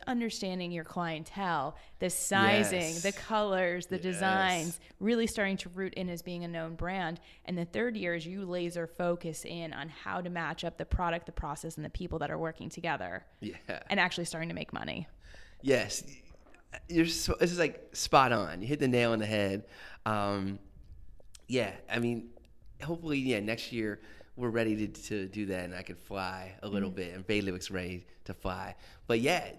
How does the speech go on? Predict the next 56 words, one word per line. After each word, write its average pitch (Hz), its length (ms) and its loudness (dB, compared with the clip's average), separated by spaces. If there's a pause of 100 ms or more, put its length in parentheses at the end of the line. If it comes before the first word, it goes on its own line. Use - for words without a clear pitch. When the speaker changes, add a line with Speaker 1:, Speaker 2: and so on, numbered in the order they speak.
Speaker 2:
that's 135 240 -2
the 165 80 0
way 156 220 6
it's 151 120 2
been 156 220 4
for 120 160 2
us. - 340 -6 (440)
And 120 460 -4
even 170 220 0
down 151 260 -4
to 143 120 -4
the, 127 320 -4
that 127 160 -10
success 151 460 -6
part, 95 340 -8
I 110 40 -14
mean, 110 280 -6 (420)
people 185 280 6
saw 143 320 2
us, 123 480 0
you 131 120 -2
know, 120 280 -4 (260)
and 123 260 0
right 151 160 6
now 170 280 6
the 135 120 4
Bryce 123 240 2
Harper - 220 2
thing's 107 220 0
two - 180 -2
years 120 360 2
ago. 60 320 -12 (160)
Speaker 1:
Right. 180 220 2 (140)
Speaker 2:
Um, 104 400 0
you 123 100 4
know, 120 300 2
that's 151 180 0
two - 160 0
years 123 220 2
ago 98 180 -6
that 104 140 -6
when 110 100 -2
that 107 140 -4
happened. 107 420 -8 (360)
And 117 100 -10
people 175 240 -4
thought 151 320 -6
that 139 80 -4
we 151 160 2
were, 139 180 2
like, 120 220 -6
an 139 80 -4
overnight 139 480 -2
success, - 680 -4
Speaker 1:
Uh-huh. 120 200 2
Speaker 2:
right? 339 160 0